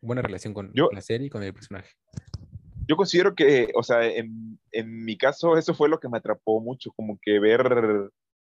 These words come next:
Speaker 2: lo profundo de la serie, ¿no? Que no iba a ser, o sea, e-, eso no lo voy a ver nunca, no digo que sean malas, ¿no? Pero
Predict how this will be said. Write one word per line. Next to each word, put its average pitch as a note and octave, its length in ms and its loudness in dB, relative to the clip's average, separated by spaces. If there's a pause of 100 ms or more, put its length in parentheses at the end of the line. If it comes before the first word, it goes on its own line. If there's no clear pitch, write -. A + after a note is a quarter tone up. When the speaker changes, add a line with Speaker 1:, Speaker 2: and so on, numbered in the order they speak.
(120)
Speaker 2:
lo A2+ 600 4
profundo C3 360 -2
de C3+ 60 6
la A2 100 2
serie, B2+ 280 -2
¿no? G#2+ 200 -8
Que A2 140 -4
no G#2+ 120 -4
iba A2 120 0
a A#2 40 -2
ser, A#2 280 4
o G#2+ 100 -4
sea, G#2+ 160 0
e-, A#2 180 -4
eso - 180 -10
no C3 100 -6
lo B2+ 100 -2
voy A#2+ 120 2
a A#2 60 2
ver A2+ 160 -2
nunca, G2+ 680 -6 (340)
no B2+ 80 -4
digo C#3 180 2
que B2 80 -8
sean A2+ 220 -4
malas, B2+ 240 -4
¿no? A2 120 -10
Pero G2 360 -8